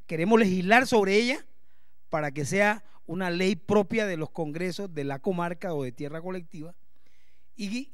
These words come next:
y someterlo a, al órgano del congreso del país. Entonces esos dos elementos yo quería traer porque no vi el tema económico de los territorios, eh, eh, con los recursos que tenemos que nosotros.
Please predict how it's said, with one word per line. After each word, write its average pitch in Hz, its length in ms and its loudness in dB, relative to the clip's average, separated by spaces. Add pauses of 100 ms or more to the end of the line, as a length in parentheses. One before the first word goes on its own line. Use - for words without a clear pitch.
(120)
y 202 120 0
someterlo 180 840 2
a, 143 120 -6 (120)
al 135 160 -4
órgano 151 540 0 (520)
del 139 160 -4
congreso 170 500 6
del 127 140 -2
país. 101 340 -10 (260)
Entonces 190 240 -4
esos 214 160 0
dos 247 160 10
elementos 233 440 6
yo 226 140 8
quería 214 260 2
traer 214 300 4
porque 185 240 2
no 202 200 4
vi 269 120 6
el 226 100 0
tema 185 200 -6
económico 185 600 -2 (460)
de 160 120 0
los 165 140 6
territorios, 180 840 2 (100)
eh, 139 340 -4
eh, 143 240 -8 (160)
con 190 140 4
los 165 100 4
recursos 214 460 8
que 160 100 0
tenemos 143 400 -6
que 151 60 -6
nosotros. 147 480 -6